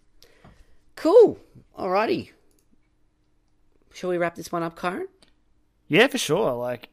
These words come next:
Speaker 1: We'll stick a fork in it.
Speaker 2: Stick in, <sighs> don't say that.
Speaker 1: <laughs> Is it done?
Speaker 2: We're not, we're not,
Speaker 1: Um,
Speaker 2: we're not cooking and eating this podcast.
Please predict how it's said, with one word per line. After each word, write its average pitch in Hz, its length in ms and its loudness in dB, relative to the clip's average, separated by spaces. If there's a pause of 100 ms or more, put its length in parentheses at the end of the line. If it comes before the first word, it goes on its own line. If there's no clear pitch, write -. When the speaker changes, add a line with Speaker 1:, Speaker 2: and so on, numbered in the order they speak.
Speaker 1:
We'll 156 100 -12
stick - 300 -12
a 143 40 -14
fork 156 280 -6
in 175 80 -10
it. - 140 -16 (180)
Speaker 2:
Stick - 220 -12
in, 113 100 -14 (100)
<sighs> - 120 -20
don't 127 160 -16
say - 200 -14
that. - 1000 -16
Speaker 1:
<laughs> - 400 -8 (1400)
Is 107 200 -8
it 90 80 -14
done? 151 260 2 (800)
Speaker 2:
We're 135 120 -8
not, 151 140 -2
we're 156 100 -2
not, 160 200 2
Speaker 1:
Um, 127 100 -4
Speaker 2:
we're 151 80 -2
not 165 200 -4
cooking - 320 2
and 131 100 -6
eating 120 220 -6
this 110 120 -10
podcast. - 560 -12